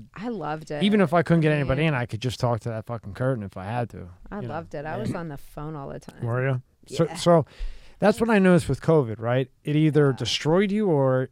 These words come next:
Speaker 2: it made you.
Speaker 1: Yeah.
Speaker 2: It seems like there's not really too much in the middle.
Speaker 1: I had so many great conversa-, I mean, you
Speaker 2: So
Speaker 1: know.
Speaker 2: it benefited, and you made, you turned
Speaker 1: Yeah.
Speaker 2: the time off into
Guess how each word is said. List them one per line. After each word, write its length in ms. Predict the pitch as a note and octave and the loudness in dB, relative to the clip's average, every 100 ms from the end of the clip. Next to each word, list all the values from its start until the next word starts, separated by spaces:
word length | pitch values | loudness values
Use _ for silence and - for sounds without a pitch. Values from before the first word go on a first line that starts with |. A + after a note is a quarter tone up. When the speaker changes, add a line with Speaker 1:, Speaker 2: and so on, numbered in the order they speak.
| _ | _
Speaker 2:
it 160 | B2+ A2+ | -10 -4
made 280 | C3+ C#3 F#2+ | -2 -2 -4
you. 160 | E2 - _ - - | -10 -16 _ -20 -14
Speaker 1:
Yeah. 300 | E3 E3+ F3+ | -8 -6 -4
Speaker 2:
It 60 | E3+ | 2
seems 280 | G3+ G3 | 4 6
like 160 | E3 D#3+ | 4 2
there's 180 | D#3 C3 | 2 2
not 220 | D#3+ E3 | 2 2
really 280 | D#3 D3+ C#3+ | 2 2 2
too 160 | - | 2
much 240 | D#3 D3+ - | 4 4 0
in 140 | C#3 | -2
the 60 | A2+ | -2
middle. 360 | C3 A#2+ E2+ - | -2 -4 -6 -12
Speaker 1:
I 80 | - | -14
had 280 | F#3+ G#3+ F3+ | -10 -12 -12
so 240 | - D#3 | -16 -14
many 420 | E3 D#3+ D#3+ D3+ - | -12 -12 -12 -12 -16
great 460 | - C#3+ C3+ C#3+ - | -14 -12 -10 -12 -14
conversa-, 560 | - D3+ D#3 D3 - - | -16 -14 -12 -14 -14 -12
I 60 | E3 | -10
mean, 240 | E3 D#3+ | -8 -4
you 80 | - | 0
Speaker 2:
So 100 | D3 | 2
Speaker 1:
know. 60 | |
Speaker 2:
it 100 | D#3+ | 4
benefited, 760 | D3+ D#3+ E3 - C#3+ C3+ B2 G#2+ _ _ | 4 2 2 2 2 2 -2 -6 _ _
and 180 | C#3 C3+ | -6 -6
you 220 | - F3 F#3+ | 0 4 6
made, 320 | F3 F3 - | 4 2 2
you 160 | F3+ F3 | -2 0
turned 500 | E3 E3 D#3+ C#3+ C3+ | 2 2 2 0 -4
Speaker 1:
Yeah. 280 | - - - | -12 -12 -4
Speaker 2:
the 100 | D3+ | -2
time 420 | C3 - D3+ C#3 | -2 0 2 2
off 440 | B2+ C3+ C#3+ - - - | 4 6 4 2 -4 -6
into 380 | C3+ B2 - | -4 -4 -4